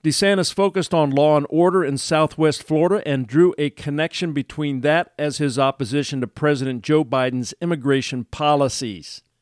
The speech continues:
"These are people that are foreigners. They're illegally in our country. But not only that, they try to loot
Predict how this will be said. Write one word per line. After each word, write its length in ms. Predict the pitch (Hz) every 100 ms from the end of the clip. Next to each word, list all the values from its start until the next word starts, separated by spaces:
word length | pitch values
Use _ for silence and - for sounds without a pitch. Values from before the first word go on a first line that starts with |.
| _
"These 200 | 175 196
are 100 | 175
people 380 | 156 196 196 190
that 140 | 160 147
are 140 | 135
foreigners. 920 | - _ 214 226 190 131 98 82 - -
They're 160 | 147
illegally 560 | 160 190 185 175 170 160
in 100 | 156
our 120 | 139
country. 580 | - - 208 - 113 - _ _ _ _ _
But 140 | 147
not 180 | 180 220
only 220 | 208 165
that, 380 | 131 175 190 175
they 100 | 156
try 280 | - 170 165
to 120 | 139
loot 400 | 135 170 196 -